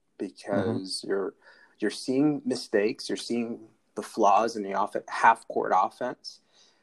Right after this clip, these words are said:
Speaker 1: So, um, uh, Bryce, I mean, um, I, <laughs> you know, I, I, if we recorded this last night, it,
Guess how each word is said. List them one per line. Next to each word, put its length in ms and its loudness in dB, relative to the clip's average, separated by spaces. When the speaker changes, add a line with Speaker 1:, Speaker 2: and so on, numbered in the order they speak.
Speaker 1:
So, 560 -2
um, 500 -4
uh, 240 -4
Bryce, 480 2
I 60 -4
mean, 280 -8
um, 540 -8
I, 240 -6
<laughs> 200 -18
you 140 -8
know, 180 -4
I, 280 0
I, 140 0
if 180 2
we 80 12
recorded 460 6
this 380 0
last 400 -2
night, 300 -2
it, 160 -8